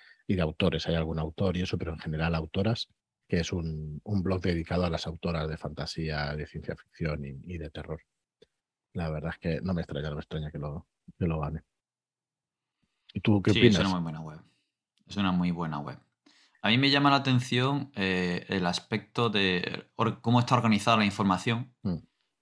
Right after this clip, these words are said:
Speaker 2: y equilibrado con lo visual. Con, eh, el arte, pues, siempre impacta y siempre gusta ver cuando una web no solo está bien estructurada y la información,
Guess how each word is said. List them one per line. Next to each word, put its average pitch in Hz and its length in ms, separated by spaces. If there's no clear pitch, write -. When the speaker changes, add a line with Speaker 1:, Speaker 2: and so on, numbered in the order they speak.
Speaker 2:
y 110 540
equilibrado 110 640
con 127 220
lo 104 100
visual. 92 640
Con, 82 640
eh, - 280
el 95 240
arte, 110 720
pues, 92 200
siempre 90 400
impacta 98 640
y 95 80
siempre 90 520
gusta 90 720
ver 87 460
cuando 82 540
una 85 260
web 85 260
no 90 160
solo 95 220
está 95 320
bien 101 280
estructurada 101 760
y 95 40
la 92 60
información, 90 640